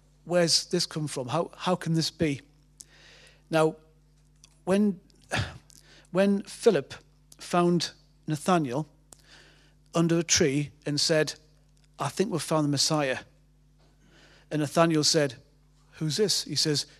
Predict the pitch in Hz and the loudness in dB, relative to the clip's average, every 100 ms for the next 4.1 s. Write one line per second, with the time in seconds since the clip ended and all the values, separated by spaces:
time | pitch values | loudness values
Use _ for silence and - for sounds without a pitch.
0 | _ - - 226 147 165 - - - _ | _ -4 0 2 2 2 0 -2 -10 _
1 | _ _ _ _ _ _ _ _ _ - | _ _ _ _ _ _ _ _ _ -2
2 | 160 160 180 180 139 143 - - - _ | -2 0 2 2 0 -4 -6 -12 -18 _
3 | _ _ _ - - 175 - 139 131 - | _ _ _ -10 -2 -2 0 -2 -2 -2
4 | 127 | -4